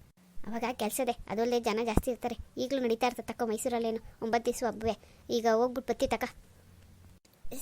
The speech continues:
ಸರಿ ಕಣಪ್ಪ, ಅದು ಅನ್ನಂಗೆ ಸತೀಶ ಬರ್ತಾವನೇನೋ? ಸತೀಶಣ್ಣ ಇಲ್ಲ, ಬರಕಿಲ್ವಂತೆ. ಅವ್ರ ಮಾವ ಹೆಂಗ್ ಹುಷಾರಿಲ್ಲ,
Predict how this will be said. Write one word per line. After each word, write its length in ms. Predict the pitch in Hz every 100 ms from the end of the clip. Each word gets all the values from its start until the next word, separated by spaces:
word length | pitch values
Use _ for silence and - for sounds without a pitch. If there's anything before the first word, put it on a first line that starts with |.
| -
ಸರಿ 180 | 359 359
ಕಣಪ್ಪ, 240 | 330 - 302 - -
ಅದು 260 | 330 330
ಅನ್ನಂಗೆ 680 | 302 311 330 302 269 - 285
ಸತೀಶ 280 | - 330 403
ಬರ್ತಾವನೇನೋ? 420 | 381 294 269 285 453 - - - - - - - _ - -
ಸತೀಶಣ್ಣ 360 | 247 277 277
ಇಲ್ಲ, 260 | 247 262 262 -
ಬರಕಿಲ್ವಂತೆ. 480 | 233 247 269 254 240 - - -
ಅವ್ರ 120 | 233
ಮಾವ 120 | 226
ಹೆಂಗ್ 180 | 226 262
ಹುಷಾರಿಲ್ಲ, 400 | 247 262 254 247